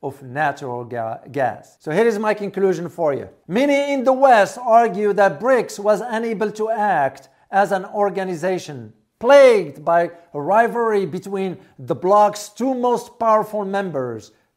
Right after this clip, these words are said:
China and India. And while for now there is unity between Russia and China, and with new members, brics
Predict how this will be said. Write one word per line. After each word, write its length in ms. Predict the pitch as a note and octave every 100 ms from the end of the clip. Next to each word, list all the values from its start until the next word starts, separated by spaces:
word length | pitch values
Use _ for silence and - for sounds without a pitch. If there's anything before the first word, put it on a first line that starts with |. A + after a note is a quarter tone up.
| _
China 680 | - G3 G3+ G3+ G#3+ G#3 G#3+ _ -
and 160 | D3+ F3
India. 600 | A3+ F#3+ E3+ C#3 G#2 F#2 _ _ _
And 180 | D#3 D#3+
while 300 | F3+ G#3+ B3
for 160 | - B3
now 540 | B3 B3+ G3+ F#3 F#3 -
there 240 | C#3+ G3+ A#3+
is 200 | A#3 E3
unity 720 | G3+ B3+ D4+ B3 F#3 E3 B2+ -
between 340 | C#3 G3+ G#3 G3+
Russia 580 | G3+ G3+ G3+ G3+ E3+ A3
and 180 | F#3 F3+
China, 640 | - C4 A#3+ E3 E3+ - _ _ _ -
and 200 | F3+ G3
with 140 | A#3+
new 260 | G#3 A3+ A#3
members, 800 | A3+ A#3+ F#3+ F3+ F#3 A3 F#3+ - _ _ _ _ _ _
brics 500 | A#2+ C#3+ G#3 G#3+ A#3